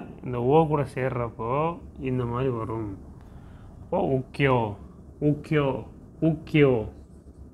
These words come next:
உக், கா plus யோ, என்னது? கா plus யோ, கியோ,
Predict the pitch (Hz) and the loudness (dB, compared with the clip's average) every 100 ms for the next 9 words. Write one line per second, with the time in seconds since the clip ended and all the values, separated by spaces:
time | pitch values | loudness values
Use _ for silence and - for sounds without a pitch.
0 | - - - - - - 214 233 - - | -20 -18 -18 -18 -4 4 4 4 -6 -20
1 | - - - - - - - - - - | -20 -20 -18 -18 -18 -20 -20 -20 -16 0
2 | 143 151 196 226 - - - 151 165 - | 4 6 6 2 -4 -6 0 2 2 -4
3 | - - 127 135 131 107 - - - - | -12 -2 4 6 4 0 -8 -18 -20 -20
4 | - 147 151 143 113 104 - - - - | -10 0 4 4 2 -6 -12 -20 -20 -20
5 | - 151 170 160 160 - - 139 143 185 | -2 2 2 2 0 0 -4 0 4 4
6 | 190 - - - 156 139 | 0 -12 -20 -2 4 4